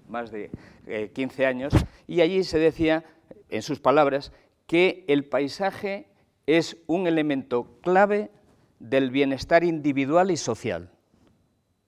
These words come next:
y su protección y gestión y ordenación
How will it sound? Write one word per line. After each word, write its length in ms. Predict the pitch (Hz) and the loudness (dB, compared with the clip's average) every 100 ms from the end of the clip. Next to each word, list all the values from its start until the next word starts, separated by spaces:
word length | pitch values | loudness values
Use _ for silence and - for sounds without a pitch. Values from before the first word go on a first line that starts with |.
| _ _ _ _ - | _ _ _ _ -4
y 120 | 131 | -2
su 160 | 180 | -2
protección 500 | 165 160 151 147 151 | -4 -4 -4 -2 -2
y 60 | 139 | -2
gestión 580 | 139 127 - 180 202 196 _ _ _ | -4 -6 -2 -2 -2 -8 _ _ _
y 120 | 117 | -6
ordenación 680 | 120 113 117 117 160 170 196 | -6 -4 -6 -6 -4 -4 -4